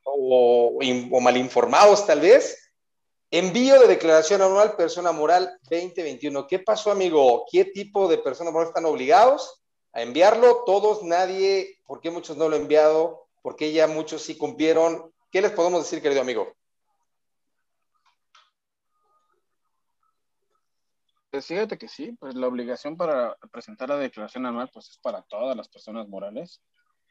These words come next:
Speaker 2: Incluso cuando empezaste tu ejercicio, pues en ese ejercicio no vas a pagar, pero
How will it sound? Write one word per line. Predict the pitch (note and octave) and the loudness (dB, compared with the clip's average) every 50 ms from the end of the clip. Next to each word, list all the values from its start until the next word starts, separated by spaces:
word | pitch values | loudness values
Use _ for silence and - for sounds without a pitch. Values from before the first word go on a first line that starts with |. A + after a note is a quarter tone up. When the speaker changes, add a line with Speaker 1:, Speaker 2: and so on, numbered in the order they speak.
| _ _ _ | _ _ _
Speaker 2:
Incluso | - A2 G#2 - - B2 - C#3+ A#2+ | -20 -20 -20 -20 -20 -20 -18 -16 -14
cuando | - A2+ G#2+ G#2 G#2 | -14 -14 -12 -14 -14
empezaste | G2+ - A2 - - A#2 - - C3 A2 | -16 -18 -18 -16 -16 -16 -16 -16 -20 -20
tu | _ G#2+ G#2 G2+ G2+ | _ -18 -18 -18 -18
ejercicio, | - - G#2 G#2 _ - B2 A2+ - C#3 F3 | -16 -16 -18 -16 _ -16 -16 -14 -14 -16 -18
pues | _ _ _ | _ _ _
en | G#2 G#2+ | -20 -20
ese | A2 - A2+ | -20 -20 -20
ejercicio | - _ G2 _ _ A2 - - G#2+ | -20 _ _ _ _ _ -20 -20 -18
no | G#2+ G#2+ | -14 -12
vas | G#2+ G#2+ G#2+ - | -12 -12 -14 -16
a | G#2 | -18
pagar, | F#2+ A#2 A2+ A2+ B2 B2 - | -18 -16 -12 -10 -10 -10 -10
pero | A#2+ G#2 F#2 | -12 -18 -20